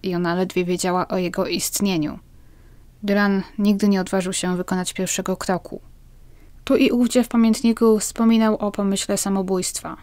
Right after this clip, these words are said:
Nie widział powodu, aby dalej żyć. Wyraźnie zmagał się z depresją. Według ekspertów, którzy analizowali później jego zapiski,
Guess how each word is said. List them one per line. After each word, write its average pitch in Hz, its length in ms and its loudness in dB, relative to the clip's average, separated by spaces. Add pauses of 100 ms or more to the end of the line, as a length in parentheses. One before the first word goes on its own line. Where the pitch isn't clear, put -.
(420)
Nie 226 160 6
widział 233 300 6
powodu, 196 500 -2 (200)
aby 180 220 -2
dalej 180 300 -2
żyć. - 460 -10 (680)
Wyraźnie 214 540 2
zmagał 196 360 0
się 185 280 -2
z 170 40 -8
depresją. - 640 -6 (920)
Według 220 380 4
ekspertów, 254 480 2
którzy 196 340 0
analizowali 214 640 4
później 185 340 -4
jego 175 200 -6
zapiski, 170 720 -6